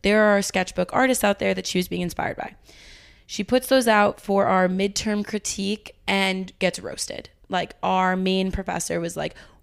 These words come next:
"What is this? This looks like high school garbage. Any high schooler can make this. This is not artwork." And then we got into this whole philosophical question as to what is art, which is always so annoying about critique when you just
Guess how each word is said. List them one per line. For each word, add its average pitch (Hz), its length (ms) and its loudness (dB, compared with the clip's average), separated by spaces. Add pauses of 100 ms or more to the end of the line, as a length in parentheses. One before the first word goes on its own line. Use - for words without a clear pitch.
"What 185 220 2
is 170 120 0
this? 170 360 -2
This - 240 -2
looks - 160 -6
like 175 140 -6
high 180 220 -2
school 185 300 2
garbage. 170 640 0
Any 185 180 0
high 196 180 -2
schooler 180 360 0
can 185 140 -4
make 170 220 -2
this. 165 260 0
This 175 180 -2
is 190 100 -4
not 190 260 0
artwork." 170 540 2 (400)
And 185 180 0
then 185 180 2
we 175 180 0
got 175 240 -2
into 165 160 -10
this 160 140 -8
whole 180 280 2
philosophical 175 560 -4
question 160 320 -4
as 156 120 -4
to 156 80 -6
what 170 180 0
is 170 160 0
art, 160 260 0
which - 140 -12
is - 180 -10 (160)
always 214 240 0
so 170 140 0
annoying 165 180 -2
about 165 180 -2
critique - 300 -6
when 160 120 -4
you 156 80 -2
just - 220 -8